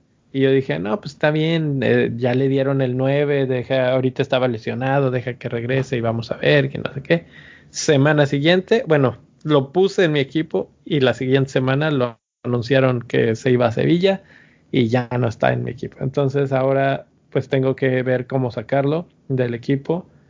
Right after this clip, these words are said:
y, y el problema es que no hay muchos delanteros de ese precio, entonces,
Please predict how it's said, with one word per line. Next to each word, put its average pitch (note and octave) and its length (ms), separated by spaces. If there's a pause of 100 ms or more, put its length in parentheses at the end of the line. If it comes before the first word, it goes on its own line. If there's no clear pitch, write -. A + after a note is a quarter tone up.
(340)
y, A#2 720
y D#3+ 180
el C#3 120
problema D3+ 420
es A3+ 100
que E3 120
no D3 120
hay F3 80
muchos - 420
delanteros D3 960 (360)
de C3+ 300
ese C#3 220
precio, B2+ 380
entonces, C3+ 640